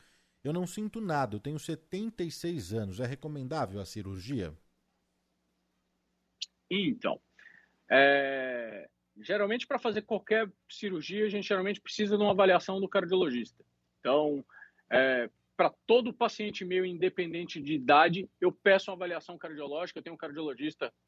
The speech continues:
Speaker 2: o doutor Carinho, um amigo meu pessoal, e eu confio nele cegamente.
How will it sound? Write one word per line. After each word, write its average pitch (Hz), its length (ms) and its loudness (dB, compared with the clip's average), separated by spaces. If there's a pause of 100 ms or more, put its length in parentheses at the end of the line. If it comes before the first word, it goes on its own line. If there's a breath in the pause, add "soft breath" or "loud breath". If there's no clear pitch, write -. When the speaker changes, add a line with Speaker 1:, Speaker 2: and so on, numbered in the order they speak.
(100)
Speaker 2:
o 139 60 -6
doutor 123 500 2
Carinho, 147 340 4
um 147 40 4
amigo 143 320 8
meu 147 180 4
pessoal, 160 560 4
e 151 60 4
eu 151 100 0
confio 147 360 -6
nele 143 360 -2
cegamente. 170 600 -2